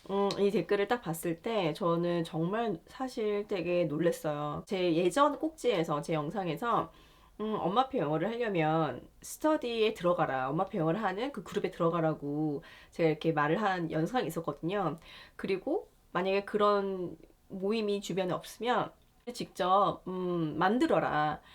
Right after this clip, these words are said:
맘카페에 가서 직접 만들어라." 제가 이렇게 얘기를 한 적이 있어요, 실제로. 그런데 이분이 진짜 하신 거예요. 아, 저는 정말 이, 이거 봤을 때, 음, 되게 많이 뿌듯했어요.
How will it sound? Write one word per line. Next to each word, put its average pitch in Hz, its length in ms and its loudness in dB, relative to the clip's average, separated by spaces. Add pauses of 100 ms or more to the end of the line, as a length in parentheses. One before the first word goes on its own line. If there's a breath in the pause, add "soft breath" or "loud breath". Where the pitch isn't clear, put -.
맘카페에 202 580 0
가서 240 420 -4 (100)
직접 - 220 -4
만들어라." 214 500 2
제가 190 160 -2
이렇게 208 260 -2
얘기를 175 180 0
한 320 120 0
적이 440 240 -2
있어요, 165 460 0
실제로. 156 720 -2
그런데 185 540 -2 (500 loud breath)
이분이 262 640 -2
진짜 - 580 -2
하신 427 300 2
거예요. 151 760 0 (640 loud breath)
아, 202 280 10
저는 185 960 2
정말 233 460 0
이, 180 640 2
이거 190 260 2
봤을 170 420 -4
때, 247 560 2
음, 175 640 -2 (140)
되게 220 380 0
많이 165 540 4
뿌듯했어요. 185 580 -4